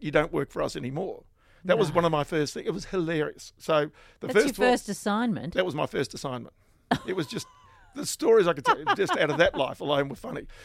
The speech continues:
Speaker 1: Anyway, after about nine months of that or something like that, I was granted the cadetship on the Australian.
Speaker 2: Hang on a second. How do you go from tits and bum to the Australian?
Speaker 1: Pretty easily. It was right next door. <laughs>
Speaker 2: So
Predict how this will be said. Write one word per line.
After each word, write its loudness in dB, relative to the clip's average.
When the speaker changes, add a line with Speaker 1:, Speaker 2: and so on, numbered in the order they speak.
Speaker 1:
Anyway, 4
after 4
about 0
nine -2
months -2
of -10
that 0
or -2
something -2
like -4
that, 0
I 2
was 0
granted 2
the 0
cadetship 0
on 0
the 0
Australian. 0
Speaker 2:
Hang -8
on 2
a 0
second. 0
How 0
do 4
you 4
go 6
from 0
tits -6
and 0
bum 0
to 0
the 2
Australian? -2
Speaker 1:
Pretty -2
easily. 2
It -12
was -8
right 0
next -4
door. 2
<laughs> 2
Speaker 2:
So 4